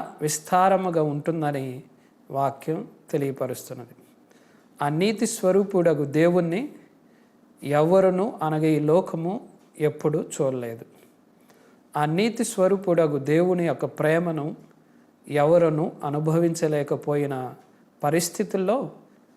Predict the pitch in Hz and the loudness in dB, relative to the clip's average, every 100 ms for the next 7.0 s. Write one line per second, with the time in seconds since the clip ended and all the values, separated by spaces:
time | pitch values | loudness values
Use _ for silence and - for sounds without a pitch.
0 | _ _ _ - 165 165 165 185 226 214 | _ _ _ -2 0 0 0 0 2 0
1 | 202 196 180 170 160 156 160 - 180 226 | 2 4 4 4 2 0 -4 0 2 2
2 | 226 233 233 233 240 - 170 139 131 131 | 0 -4 0 0 0 0 -2 0 -2 -2
3 | 151 - - _ _ _ _ - 147 160 | -6 -12 -20 _ _ _ _ -6 -2 0
4 | 190 196 240 208 175 170 160 170 185 175 | -2 0 2 4 2 0 -2 0 2 2
5 | 165 143 160 185 185 170 151 156 170 196 | 2 0 0 2 0 -4 -4 0 2 2
6 | 175 135 143 - - 156 156 156 208 277 | -2 -4 -6 -10 -8 0 0 0 -4 -8